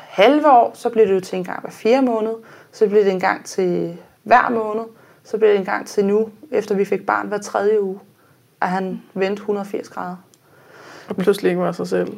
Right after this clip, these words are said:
Speaker 2: eller
Speaker 1: Var helt sort i
Speaker 2: eller var
Speaker 1: blikket,
Speaker 2: sig selv, eller
Speaker 1: eller,
Speaker 2: hvad fanden
Speaker 1: ja,
Speaker 2: ved
Speaker 1: det er jo
Speaker 2: jeg.
Speaker 1: sådan lidt, hvilken en af dem er
Speaker 2: Hvilken
Speaker 1: det,
Speaker 2: af
Speaker 1: han
Speaker 2: dem
Speaker 1: er,
Speaker 2: er
Speaker 1: ikke
Speaker 2: rigtig,
Speaker 1: også?
Speaker 2: ja.
Speaker 1: Øhm, og han vendte lige pludselig igen hundrede og firs grader. Vi har haft, øh, det var hans bedste veninde, der havde været på besøg med hendes kæreste, som var super sød og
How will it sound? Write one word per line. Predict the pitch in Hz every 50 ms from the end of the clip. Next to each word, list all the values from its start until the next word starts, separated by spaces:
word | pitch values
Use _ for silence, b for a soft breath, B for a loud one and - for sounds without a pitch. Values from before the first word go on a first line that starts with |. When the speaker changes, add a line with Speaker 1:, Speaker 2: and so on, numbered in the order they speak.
| 208 -
Speaker 2:
eller | - 180 175 170 165 165 165 160 - -
Speaker 1:
Var | - 190 185
helt | 185 196 226 - 247 -
sort | - 214 196 190
i | 196
Speaker 2:
eller | 170 160 160 196
var | 190 170
Speaker 1:
blikket, | 190 196 190 190
Speaker 2:
sig | 180 170
selv, | 160 - -
eller | - 170 170 190
Speaker 1:
eller, | 196 190 185
Speaker 2:
hvad | 180 180 185
fanden | 175 - 190
Speaker 1:
ja, | 190 196 196 202
Speaker 2:
ved | 226
Speaker 1:
det | 233
er |
jo | 226 220
Speaker 2:
jeg. | 208
Speaker 1:
sådan | 220 233 226
lidt, | 226 202
hvilken | 202 226 240 220 240 226
en | 226 220 214
af | 196 202
dem | - 214
er | 190 185
Speaker 2:
Hvilken |
Speaker 1:
det, | 202
Speaker 2:
af | 180 175
Speaker 1:
han | - 196
Speaker 2:
dem | 185
Speaker 1:
er, | 180 202 240
Speaker 2:
er |
Speaker 1:
ikke | 262 269 294
Speaker 2:
rigtig, | 302 294 180 - -
Speaker 1:
også? | 165 165 - - 180 B B B B -
Speaker 2:
ja. | 233 226 226 220
Speaker 1:
Øhm, | 226 226
og | 226 214
han | 220 233 233
vendte | 233 240 254 240 240
lige | 262 262 254
pludselig | - 254 247 - - 254 233
igen | 226 226 220 226 226
hundrede | 226 240 233 240
og | 240
firs | 240 - - - -
grader. | - - 220 214 - 233 240 240 -
Vi | - 208 202 226
har | 226 214
haft, | 214 208 208 208 -
øh, | 208 202 190 196 190 190
det | 226 226
var | 220 196 - - - - - - 196 190
hans | 190 196 202 196 -
bedste | - 220 226 226 - 220
veninde, | 208 208 208 226
der | 233 247
havde | 220 202
været | 202 196
på | 202 - 196
besøg | 190 - - - - -
med | 254 233 220 208 208 214 214 214 208 254 226 214 - - -
hendes | 214 202 202 202
kæreste, | - 220 208 202 214 208 - 233
som | 233 - 214 208
var | 202 202 196 196 B B B B B B B B B
super | B - 277 269 - 254 226
sød | - - 240 247 - -
og | - 214 208 202 202 190 190